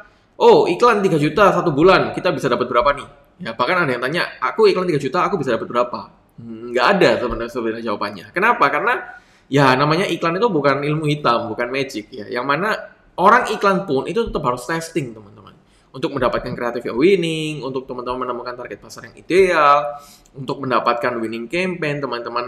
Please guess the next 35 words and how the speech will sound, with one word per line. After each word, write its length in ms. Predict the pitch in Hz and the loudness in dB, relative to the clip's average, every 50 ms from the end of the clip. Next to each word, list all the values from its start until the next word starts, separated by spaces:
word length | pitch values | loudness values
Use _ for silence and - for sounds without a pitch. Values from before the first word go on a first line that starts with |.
| - | -4
Artinya 560 | - 131 139 - - 233 233 254 226 190 - | -4 -4 -4 -4 -6 -10 -10 -8 -8 -6 -4
adalah 560 | - 135 - 135 120 110 101 104 92 107 - - - _ _ _ | -4 -2 -2 -2 -4 -4 -4 -8 -10 -14 -14 -16 -20 _ _ _
saat 400 | _ - - 202 190 240 240 - | _ -6 0 2 2 2 2 2
teman-teman 320 | 170 156 151 160 160 160 151 | 0 2 2 2 0 0 -2
pakai 240 | 151 156 - 156 - | -4 -4 -4 -6 -4
iklan, 400 | 139 117 110 117 147 147 - - | -2 -2 -2 -2 -4 -6 -6 -2
ya 240 | 139 135 131 135 | 0 2 2 2
memang 320 | 147 165 185 214 240 226 202 | 2 2 2 2 0 0 0
teman-teman 320 | 196 190 196 214 262 269 | -2 0 0 0 0 2
bisa 320 | 208 165 151 147 175 160 151 | 2 2 2 2 2 2 2
berpotensi 800 | 147 143 139 147 147 151 151 165 170 165 - 170 139 113 - - - | 2 0 -2 -2 -2 -2 0 -2 -2 -4 -6 -6 -6 -8 -8 -10 -10
untuk 320 | 143 151 151 202 190 - 175 | -8 -4 -2 -4 -4 -2 -4
menjangkau 560 | 170 151 143 143 127 120 120 - 151 156 156 | -4 -2 -2 -2 -2 -2 -2 0 2 2 2
target 320 | 147 147 127 - 131 120 | 2 -2 -4 -4 -6 -8
pasar 320 | - 123 120 - 131 117 - | -6 -8 -8 -8 -8 -8 -6
baru, 480 | 113 110 107 123 170 220 254 - - - _ _ _ _ | -8 -4 2 4 4 4 2 0 -10 -20 _ _ _ _
untuk 320 | - 151 156 170 196 160 | -4 -2 0 0 0 0
menjangkau 400 | 160 156 139 143 127 127 139 170 180 175 | -2 -2 -2 -2 -2 0 0 0 0 0
target 240 | 160 147 - 143 - | 0 -2 -2 -4 -4
pasar 320 | - 127 127 160 151 151 | -4 -4 -4 -2 -4 -4
yang 40 | 151 151 | -4 -6
sesuai. 560 | - 170 165 160 127 107 104 - - - _ _ _ _ | -6 -4 0 0 0 0 0 -4 -12 -18 _ _ _ _
Tapi 400 | - 208 233 247 - 226 190 170 | 2 2 2 4 4 4 4 4
dalam 240 | - 135 135 135 139 | 4 4 4 4 2
proses 320 | 139 151 151 160 160 151 | 2 0 0 0 0 -2
ke 160 | - - 156 - | -4 -6 -4 -2
sana, 400 | 214 233 247 185 139 127 135 143 | 0 0 0 0 0 -2 -2 -2
teman-teman 400 | - 156 160 156 185 202 233 220 | -4 -4 -4 -2 -2 -2 -2 0
butuh 240 | 151 135 131 143 | -2 -2 0 0
waktu. 400 | 143 139 - - - - 120 113 - - - - - - - | 0 0 0 -2 -2 -2 -2 -2 -2 -4 -8 -10 -16 -12 -8
Jadi 240 | 131 131 190 208 170 | -4 -2 0 0 2
nggak 140 | 131 - 123 | 2 0 0
bisa 240 | 120 - 170 180 185 | -2 -4 -4 -4 -2
teman-teman 400 | 175 147 139 135 165 190 175 151 | -2 -4 -6 -4 -4 -4 -4 -2
hanya, 240 | 127 135 139 139 | -2 -2 -2 -4